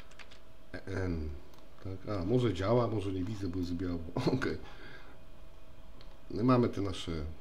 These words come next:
kamyki, tak? Mm, zaraz mi się znowu screencast popsuje, ale dobra, żeby scalping. Dobra, jak to wygląda w renderze w tej chwili?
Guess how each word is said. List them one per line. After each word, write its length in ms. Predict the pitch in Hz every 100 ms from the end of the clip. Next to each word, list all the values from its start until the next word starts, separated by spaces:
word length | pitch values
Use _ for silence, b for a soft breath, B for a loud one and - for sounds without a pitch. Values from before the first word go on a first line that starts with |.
| - - -
kamyki, 540 | - 104 123 107 - -
tak? 420 | 87 98 - - B B B B B B B B B B B B B - - - - - 175
Mm, 880 | 147 139 131 123 120 117 117 117
zaraz 340 | 113 113 107 -
mi 80 | 101
się 120 | 101
znowu 340 | 92 101 90
screencast 580 | - - 107 104 104 -
popsuje, 400 | 98 90 - 98
ale 100 | 98
dobra, 320 | 127 117 107
żeby 560 | 92 87 92 90 87 82 80 73 71 -
scalping. 840 | - - 113 120 - 90 80 69 -
Dobra, 300 | 107 117 85 73 87
jak 160 | 98
to 120 | -
wygląda 420 | 110 98 101 95 98
w 120 | 98
renderze 400 | 98 92 85 76
w 80 | 73
tej 160 | 82
chwili? 400 | 78 - 73 69